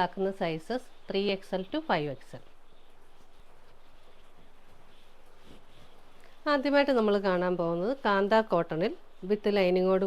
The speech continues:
കൂടി വരുന്ന ഒരു കുർത്തിയാണ്. ഒരു നല്ല വയലറ്റ് കളറിൽ ബ്ലോക്ക് പ്രിന്റ് വന്നിരിക്കുന്നു. വൈറ്റ് and ആഷ് കളർ കോമ്പിനേഷനിലാണ് ഇതിൻ്റെ പ്രിന്റ് വന്നിരിക്കുന്നത്.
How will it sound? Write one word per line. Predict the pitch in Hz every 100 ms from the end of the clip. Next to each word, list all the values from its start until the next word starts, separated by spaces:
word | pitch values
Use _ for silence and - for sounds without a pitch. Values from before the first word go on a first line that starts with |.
| 190
കൂടി | 185 180
വരുന്ന | 160 160 156
ഒരു | 151
കുർത്തിയാണ്. | 151 - 147 143 226 - - - - - -
ഒരു | 208 262 - 208
നല്ല | 185 196 196
വയലറ്റ് | 180 185 208 -
കളറിൽ | 170 160 156 220 311 - - - 175
ബ്ലോക്ക് | 190 196 -
പ്രിന്റ് | 202 190 170 - - - 175
വന്നിരിക്കുന്നു. | 160 156 156 165 208 277 - - - 185
വൈറ്റ് | 190 196 - 214 202
and | 208 - - - - - - - - - - - - - 196
ആഷ് | 196 196 -
കളർ | 185 185 185
കോമ്പിനേഷനിലാണ് | 170 170 170 170 170 160 156 151
ഇതിൻ്റെ | 151 147 240 320 - - - - - - - -
പ്രിന്റ് | 180 185 180
വന്നിരിക്കുന്നത്. | 160 147 139 - 143